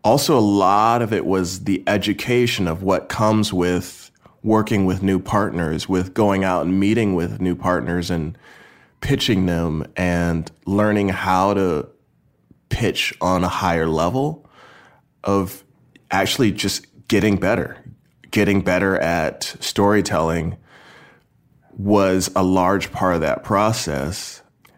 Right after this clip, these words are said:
And I'd written so-, another project that, um, you know, we took to a lab in Italy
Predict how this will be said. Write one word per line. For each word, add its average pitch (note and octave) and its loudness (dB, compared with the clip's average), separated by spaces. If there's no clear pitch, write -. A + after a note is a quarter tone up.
And B2 2
I'd A#2 2
written B2 2
so-, A#2 -2
another G#2+ 2
project F#2 -2
that, D#2+ -4
um, A#1 -6
you G2+ 0
know, F2 2
we F2 2
took - -6
to F#2+ 2
a F#2 0
lab E2 0
in E2 -4
Italy F2 0